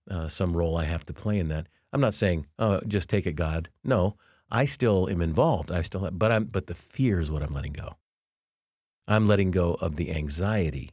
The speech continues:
about it. I'm saying, "Okay, I acknowledge that that was there, but that's not helping me. The fear and the anxiety aren't helping me. I know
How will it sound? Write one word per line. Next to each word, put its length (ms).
about 340
it. 200
I'm 80
saying, 200
"Okay, 180
I 80
acknowledge 400
that 140
that 160
was 160
there, 200
but 160
that's 280
not 160
helping 400
me. 100
The 100
fear 240
and 80
the 80
anxiety 380
aren't 160
helping 220
me. 80
I 100
know 480